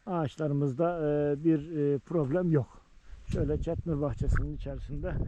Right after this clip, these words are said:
e, yürüyelim. E, şeyi de göreceksiniz. Ağaçların renklerinden belli zaten. Herhangi bir, e, sıkıntı yok. Sadece empoiska, e, vardı yine.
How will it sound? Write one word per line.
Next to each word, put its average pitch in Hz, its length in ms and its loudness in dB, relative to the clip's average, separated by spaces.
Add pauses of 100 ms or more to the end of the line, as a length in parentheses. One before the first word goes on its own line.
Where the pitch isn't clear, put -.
(440)
e, - 40 0
yürüyelim. 151 840 -2
E, 160 520 -12
şeyi 143 280 -8
de 165 100 -2
göreceksiniz. 131 720 -4
Ağaçların 139 520 -6 (640)
renklerinden 165 800 0
belli 165 280 2
zaten. 143 460 -4 (260)
Herhangi 156 520 -2
bir, 160 280 0 (520)
e, 147 320 -4
sıkıntı 160 460 -4
yok. 165 200 2
Sadece 180 520 0
empoiska, 185 840 2 (340)
e, 160 40 -4
vardı 151 560 2
yine. 156 460 2